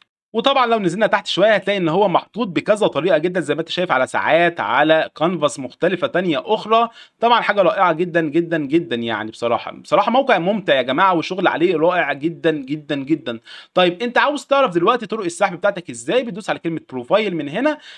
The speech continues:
بعد كده بتدوس على ماي اكونت، بعد كده حضرتك بتروح على البيمنت سيتنجز، وهنا هو عندك البيبال، تقدر تحط ايميل البيبال، وعندك كمان بقى الشيك. هنا تقدر ان انت تستلم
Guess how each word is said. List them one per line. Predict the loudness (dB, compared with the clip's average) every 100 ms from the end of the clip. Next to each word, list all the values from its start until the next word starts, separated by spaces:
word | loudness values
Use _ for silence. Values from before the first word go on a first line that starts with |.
| -10
بعد | 0 2 2
كده | -4 0 0
بتدوس | 0 -2 -4 -6 -2
على | 2 4 4 0
ماي | 2 2
اكونت، | 0 -4 0 0 0 -10 _ _ _ _ _
بعد | -2 -2 -2
كده | 0 0
حضرتك | 2 -2 -2
بتروح | -4 -4 -4 -2
على | -4
البيمنت | -4 -6 -6
سيتنجز، | -6 -2 0 -2 -6 -20 _ _ _ _ -2
وهنا | 2 4
هو | 4 4
عندك | 2 2 -2 -4
البيبال، | -6 0 2 2 0
تقدر | -2
تحط | -4 -6 -6
ايميل | -2 -2
البيبال، | 0 2 2 4
وعندك | 4 2 0 -4
كمان | -2 -2 0
بقى | 2 2 0
الشيك. | -6 -4 -4 -2
هنا | 0
تقدر | 0 0 -2
ان | -4
انت | -6
تستلم | -8 -12 -12 -6 -4 -4